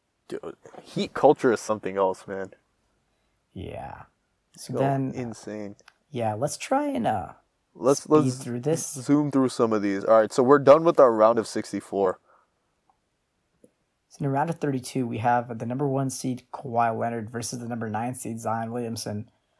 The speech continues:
Speaker 2: It's a tough matchup here with Zion's size and athleticism, but I think it has to go to Kawhi, just based on his overall defensive prowess, his offensive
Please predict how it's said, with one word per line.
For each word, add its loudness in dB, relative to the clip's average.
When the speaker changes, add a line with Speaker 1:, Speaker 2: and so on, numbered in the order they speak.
Speaker 2:
It's -14
a -6
tough -2
matchup -2
here -4
with -8
Zion's -6
size -4
and -4
athleticism, -6
but -4
I -6
think -12
it -8
has -8
to -18
go -8
to -8
Kawhi, -4
just -6
based -4
on 0
his -6
overall -4
defensive -8
prowess, -4
his -10
offensive -8